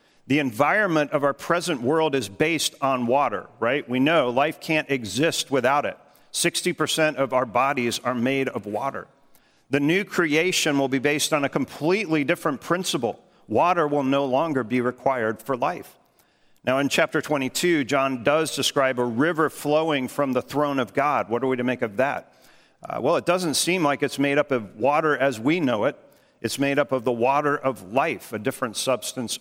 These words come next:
altogether. When considering that the sea will be no more in verse one, some scholars have pointed out that in the book of Revelation, John connects the sea to chaos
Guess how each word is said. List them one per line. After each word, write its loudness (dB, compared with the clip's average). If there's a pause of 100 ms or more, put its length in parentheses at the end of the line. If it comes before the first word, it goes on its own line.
altogether. -4 (520)
When 0
considering 2
that 2
the 0
sea 0
will 2
be 2
no 2
more 2
in -4
verse -2
one, 2
some 0
scholars 2
have 0 (220)
pointed 0
out 2
that 0
in 2
the 2
book 2
of -2
Revelation, 0 (280)
John 2
connects 0
the -2
sea 0
to -2
chaos 0